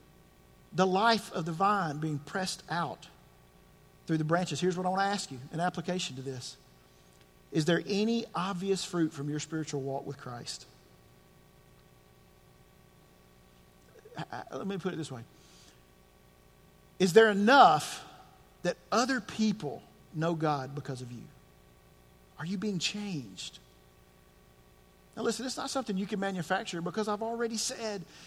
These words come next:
it's the life of the vine being pressed out through the branch. But the life has to go through you.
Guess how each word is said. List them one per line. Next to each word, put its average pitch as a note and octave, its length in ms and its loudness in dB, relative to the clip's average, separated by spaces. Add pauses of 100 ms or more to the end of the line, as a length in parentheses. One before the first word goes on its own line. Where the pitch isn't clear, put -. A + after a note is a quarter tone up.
(100)
it's G3 140 0
the G#3 120 -4
life G#3 560 -2 (280)
of E3+ 100 -4
the F#3 80 -6
vine G#3+ 400 -2
being E3+ 240 -6
pressed G3+ 420 -6
out G3 200 -4 (100)
through F#3+ 220 -2 (160)
the E3+ 80 -6
branch. F#3+ 440 -8 (300)
But F3+ 160 2
the F3+ 100 2
life G#3 460 2
has G3+ 320 -2
to F#3+ 120 -6
go G3 380 -2
through G#3 520 -2
you. D3+ 500 0